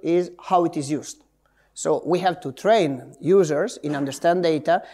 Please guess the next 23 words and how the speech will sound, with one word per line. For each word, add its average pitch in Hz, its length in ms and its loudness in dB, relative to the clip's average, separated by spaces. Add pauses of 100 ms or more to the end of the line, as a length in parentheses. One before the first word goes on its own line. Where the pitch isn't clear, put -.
(140)
and 156 160 0
apply 165 320 2
them 170 200 0
for 165 220 -2
designing 156 400 -4
policies. 160 420 -6 (220)
It's 165 220 -4
not 180 260 -2
useful 170 400 -4
to 143 120 -10
have 156 280 0 (640)
thousands 180 520 2
of 156 100 -2
data 196 460 2 (100)
and 156 160 0
not 185 300 0
linking 185 400 0
them 165 200 -2
to 156 120 -6
policy 147 420 -4
instruments, - 480 -14
for - 160 -14
instance. - 400 -18